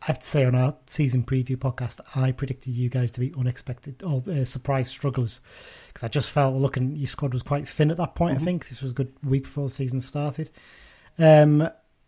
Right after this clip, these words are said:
Speaker 1: but yeah, it's just not really happened so far, in particular in terms of scoring goals. It's been a real issue, hasn't it? What,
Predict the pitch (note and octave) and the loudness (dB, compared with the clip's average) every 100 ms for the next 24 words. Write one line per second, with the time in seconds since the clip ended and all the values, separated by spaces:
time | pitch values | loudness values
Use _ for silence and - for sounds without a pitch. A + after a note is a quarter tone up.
0 | _ _ _ _ E3 C#3+ A3+ D#3+ - F3 | _ _ _ _ 0 6 8 6 0 0
1 | G#3 E3+ D3 E3 G#3+ G3 F3+ C#3 C3+ C3+ | 0 2 2 0 0 2 2 4 2 2
2 | F3 D#3+ - D#3 - C#3 F3 D#3 B2+ - | -2 -6 -4 -2 0 2 2 0 -4 -2
3 | D#3+ D#3 C#3 B2 C3 B2+ B2+ - C3+ C3+ | 2 2 2 0 -2 -2 -4 -2 0 2
4 | C3+ F3 A3+ E3 C#3 D#3 E3 | 0 -2 -4 -2 -2 -4 -8